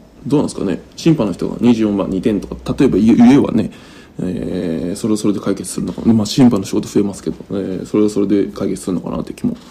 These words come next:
まあ、だから、審判の声で全部入力したら、動画解析にもいるのかなって感じもしますけど、まあ、審判が仕事増えるんで、今、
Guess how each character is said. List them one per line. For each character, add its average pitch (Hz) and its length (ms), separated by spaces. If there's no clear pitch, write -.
ま 107 60
あ、 110 40
だ 110 60
か 101 60
ら、 95 120
審 294 200
判 101 160
の 104 80
声 139 140
で 101 80
全 117 200
部 101 100
入 107 140
力 107 200
し - 60
た - 100
ら、 92 80
動 - 420
画 156 80
解 165 140
析 - 120
に - 80
も 92 120
い 110 40
る 139 80
の 127 80
か - 120
な - 60
っ - 40
て - 100
感 85 120
じ - 60
も - 60
し 98 60
ま 95 80
す - 100
け - 60
ど、 - 80
ま 82 100
あ、 - 60
審 - 240
判 82 180
が 76 80
仕 - 200
事 98 140
増 - 200
え 104 60
る - 100
ん - 60
で、 - 140
今、 95 260